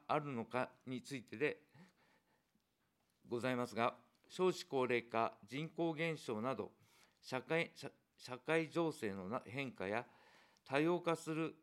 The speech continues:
行政課題への迅速かつ、えー、的確な対応に向け、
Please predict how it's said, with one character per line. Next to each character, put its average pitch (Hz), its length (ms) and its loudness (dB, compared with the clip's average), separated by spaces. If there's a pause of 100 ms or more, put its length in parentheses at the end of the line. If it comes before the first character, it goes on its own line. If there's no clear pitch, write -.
(160)
行 147 140 4
政 156 280 2
課 143 120 0
題 139 380 2
へ 151 100 0
の 107 180 -2 (160)
迅 160 220 -4
速 - 320 -4
か 160 180 -2
つ、 - 320 -14 (680)
え 110 260 0
ー、 - 20 -18
的 - 280 -4
確 170 280 0
な 160 180 2
対 147 360 2
応 139 160 0
に 131 160 -6
向 127 140 -8
け、 - 260 0